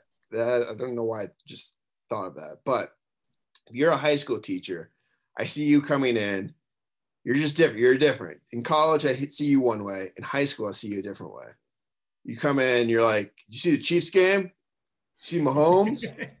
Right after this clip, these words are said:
Speaker 1: And they're like, "Yes, yes,
Speaker 2: Yeah.
Speaker 1: yes." And you're like, "Well, I'm gonna draw the play." So you s-, just, like, start drawing the play on the chalkboard. <laughs> You're
Speaker 2: That is, I talk about what I wanna talk about.
Speaker 1: Yeah, you're like,
Speaker 2: Yeah.
Speaker 1: "Anyway,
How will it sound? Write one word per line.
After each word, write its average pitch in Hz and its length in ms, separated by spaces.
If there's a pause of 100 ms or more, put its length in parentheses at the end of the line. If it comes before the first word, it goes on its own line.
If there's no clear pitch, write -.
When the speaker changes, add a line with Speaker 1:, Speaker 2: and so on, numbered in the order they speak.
(320)
Speaker 1:
And 139 200
they're 123 100
like, 107 240
"Yes, 135 840 (300)
yes, 113 480
Speaker 2:
Yeah. 110 220
Speaker 1:
yes." 101 200
And 113 280
you're 120 140
like, 104 240 (420)
"Well, 170 300
I'm 190 60
gonna 190 160
draw 151 220
the 135 80
play." 107 460
So 127 140
you 117 80
s-, 117 180
just, 139 240
like, 120 160
start - 280
drawing 110 340
the 110 80
play 107 400
on 113 120
the 107 60
chalkboard. 131 800 (420)
<laughs> - 600
You're 208 340
Speaker 2:
That 165 180
is, 143 160
I 135 280 (140)
talk 143 220
about 135 260
what 123 120
I 107 120
wanna 113 240
talk 117 260
about. 117 240
Speaker 1:
Yeah, 143 220
you're 123 200
like, 117 200
Speaker 2:
Yeah. 113 100
Speaker 1:
"Anyway, 147 340